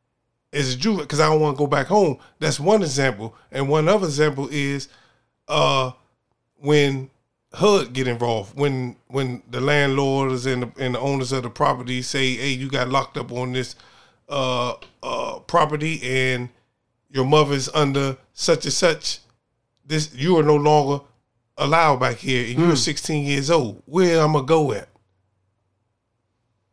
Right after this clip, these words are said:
Speaker 1: "Yeah, you caught a possession charge selling drugs on this property, but I get out. But you're no longer here, can live here with your mother, and you are underage youth."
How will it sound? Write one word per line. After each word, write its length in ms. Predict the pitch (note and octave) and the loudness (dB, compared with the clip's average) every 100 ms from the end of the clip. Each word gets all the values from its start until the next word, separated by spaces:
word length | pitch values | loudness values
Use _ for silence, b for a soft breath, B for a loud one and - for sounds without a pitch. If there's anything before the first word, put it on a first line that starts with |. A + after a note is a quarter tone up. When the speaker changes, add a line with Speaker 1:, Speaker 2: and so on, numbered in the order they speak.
| _ _ _ _ _ _ _ _ | _ _ _ _ _ _ _ _
Speaker 1:
"Yeah, 140 | D#3+ | -2
you 180 | D#3 E3+ | 0 -2
caught 280 | - D#3+ D3 | 2 4 4
a 180 | C#3 - _ _ _ | 2 -4 _ _ _
possession 500 | C#3+ B2 F3+ F3 C#3+ | -6 2 2 2 -2
charge 400 | - C#3 C3 A#2+ | 0 2 2 2
selling 340 | - D#3 C#3 C3 | 0 0 -2 -2
drugs 300 | E3+ D3+ D3 | -2 -2 -2
on 80 | |
this 120 | C3 - | -2 -4
property, 520 | - F3+ C3+ G#2+ G#2 _ _ _ _ _ - | -2 -4 -4 -12 -16 _ _ _ _ _ -4
but 260 | D#3 C#3 _ _ _ | -2 -2 _ _ _
I 140 | - D#3 | -2 -2
get 220 | C#3+ C#3+ | 0 0
out. 260 | E3 C3 - _ _ _ | 0 -2 -8 _ _ _
But 220 | - C#3 _ - | -8 -8 _ -4
you're 260 | D3 E3 | 2 4
no 120 | D#3 | 6
longer 340 | D3 D3 D3 C#3 | 6 6 4 2
here, 200 | D#3 E3 - | 0 -2 -4
can 200 | C#3 C#3+ | -2 0
live 240 | F3+ D3 | 0 0
here 180 | C#3 C3+ | -2 -2
with 220 | C3+ - | -2 -4
your 80 | C3+ | 0
mother, 280 | D#3+ D#3 B2+ | 2 2 0
and 100 | C3+ | -4
you 280 | D#3 D3 - | -6 -6 -6
are 200 | C3 B2 | -4 -2
underage 580 | D#3 C#3+ C3 D#3+ C#3 - | -4 -4 -4 -4 -6 -8
youth." 240 | F3 B2 | -10 -10